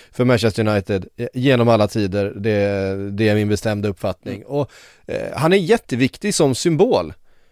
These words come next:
Speaker 1: Men de har inte lyckats liksom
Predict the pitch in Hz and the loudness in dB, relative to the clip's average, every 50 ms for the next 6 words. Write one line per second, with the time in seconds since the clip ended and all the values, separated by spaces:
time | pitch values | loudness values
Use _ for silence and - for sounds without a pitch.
0 | _ _ - 151 156 165 180 196 190 - - 202 202 180 160 156 151 - 214 214 | _ _ -2 0 2 4 4 2 2 0 0 2 4 4 4 4 4 2 2 0
1 | 247 - - 135 127 131 147 160 185 - - _ _ _ - 127 117 98 - - | 0 2 2 2 2 2 2 2 0 0 -2 _ _ _ 0 0 0 0 0 -4
2 | - - - - - - - 147 147 - - 147 127 117 113 | -6 -6 -6 -8 -8 -8 -6 -4 -4 -2 2 2 2 2 2